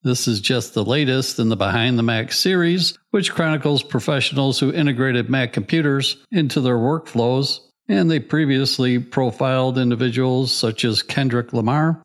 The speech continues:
and James Blake. Apple launched this campaign back in twenty eighteen, and one of the first artists profiled was a singer-songwriter,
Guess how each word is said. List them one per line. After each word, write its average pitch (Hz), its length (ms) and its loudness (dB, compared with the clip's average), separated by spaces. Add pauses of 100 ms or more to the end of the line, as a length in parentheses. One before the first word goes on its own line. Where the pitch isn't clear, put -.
(140)
and 143 240 2
James 110 340 0
Blake. 120 480 -2 (340)
Apple 131 360 0
launched 127 420 0
this 117 220 0
campaign 135 760 0
back 117 240 -2
in 98 80 -2
twenty 120 340 0
eighteen, 175 640 0 (400)
and 190 180 2
one 160 140 2
of 139 60 0
the 123 80 -2
first 151 400 -2
artists 139 340 0
profiled 123 640 -2
was 113 240 0
a 101 60 -4
singer-songwriter, 131 1040 0